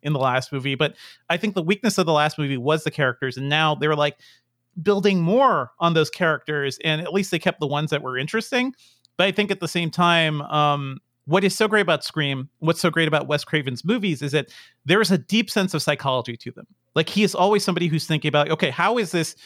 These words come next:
how is the protagonist, like, dealing with this situation? What is the deeper psychological, uh, elements going on to their character? Like, what, what are the themes of the story?" And it feels like the theme of this movie is, like, the theme is, "Let's be a Scream sequel."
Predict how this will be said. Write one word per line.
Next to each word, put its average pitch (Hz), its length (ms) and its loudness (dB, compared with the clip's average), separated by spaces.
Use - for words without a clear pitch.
how 226 160 2
is 262 80 -2
the 240 80 -8
protagonist, 165 560 -2
like, 131 240 -2
dealing 160 260 0
with 131 120 -6
this 135 100 -10
situation? - 500 -16
What 170 180 0
is 240 120 -2
the 196 80 4
deeper 165 360 0
psychological, 135 920 -2
uh, 143 500 4
elements 156 580 -4
going 156 200 2
on 143 240 2
to - 80 -6
their 131 100 -4
character? 127 460 -2
Like, 127 180 -2
what, 175 240 -2
what 208 140 4
are 247 120 4
the 202 140 -4
themes 285 560 0
of 165 80 2
the 165 80 0
story?" 127 520 -2
And 180 120 0
it 185 120 -8
feels 214 240 2
like 185 140 0
the 156 100 -4
theme 196 540 0
of 180 120 2
this 185 180 0
movie 202 200 2
is, 160 120 0
like, 160 180 -2
the 165 80 2
theme 320 280 2
is, 240 120 0
"Let's 226 180 0
be 226 140 0
a 165 40 4
Scream 202 340 0
sequel." - 440 -10